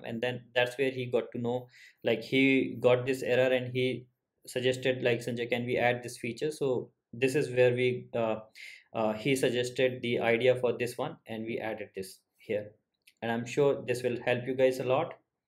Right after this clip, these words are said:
And again, if you want to learn more about such concepts related to X path,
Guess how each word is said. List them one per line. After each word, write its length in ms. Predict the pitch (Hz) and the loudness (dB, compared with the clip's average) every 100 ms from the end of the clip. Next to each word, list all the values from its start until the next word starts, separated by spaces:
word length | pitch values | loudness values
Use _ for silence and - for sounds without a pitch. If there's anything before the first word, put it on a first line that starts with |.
| _ - - - _ - | _ -20 -20 -20 _ -6
And 220 | 117 107 | -4 -2
again, 280 | 120 143 175 | 0 0 0
if 200 | - - | -4 -4
you 60 | |
want 180 | 123 120 | -4 -2
to 80 | 123 | -2
learn 240 | 120 123 | 0 0
more 220 | 120 131 135 | 2 4 4
about 400 | 131 131 131 - | 4 2 0 0
such 260 | 131 127 | 0 0
concepts 560 | 135 127 127 131 127 - | -2 -4 0 2 2 -2
related 360 | 123 123 123 - | -6 -4 -6 -4
to 80 | |
X 220 | 110 117 - | -2 -2 -4
path, 240 | 139 156 | -4 -4